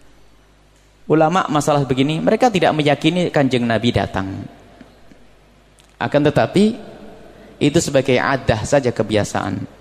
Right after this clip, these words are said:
Kalau Kanjeng Nabi datang, bagaimana? Mungkin tidak. Alamnya Nabi Muhammad itu rohnya mutlak, tidak terikat. Kenapa tidak bisa datang? Orang di alam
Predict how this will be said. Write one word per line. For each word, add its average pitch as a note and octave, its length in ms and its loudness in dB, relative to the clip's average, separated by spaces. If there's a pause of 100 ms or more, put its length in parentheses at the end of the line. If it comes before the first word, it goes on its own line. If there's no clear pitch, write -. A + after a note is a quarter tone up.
(960)
Kalau G3 160 2
Kanjeng G#3 320 4
Nabi A3 240 4
datang, C4 560 2 (480)
bagaimana? A3 480 2
Mungkin A3+ 400 0
tidak. C#4+ 300 2 (1000)
Alamnya D3 480 2
Nabi C#3 160 2
Muhammad C3 560 -2
itu E3+ 160 -6
rohnya D3+ 400 -6
mutlak, C#3 480 -4
tidak B2 240 -2
terikat. C#3+ 360 -2 (120)
Kenapa A#3 320 -4
tidak E3 160 -2
bisa A#2+ 240 -2
datang? G#2 320 -2 (880)
Orang G3 320 2
di F3 80 6
alam E3 240 2